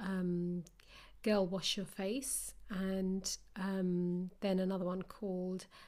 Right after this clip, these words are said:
Girl Stop Apologizing. And so tho-, those books, like, there are,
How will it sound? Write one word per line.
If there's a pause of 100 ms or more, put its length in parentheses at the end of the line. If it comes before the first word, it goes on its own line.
(160)
Girl
Stop
Apologizing. (580)
And
so (1900)
tho-,
those
books,
like,
there
are,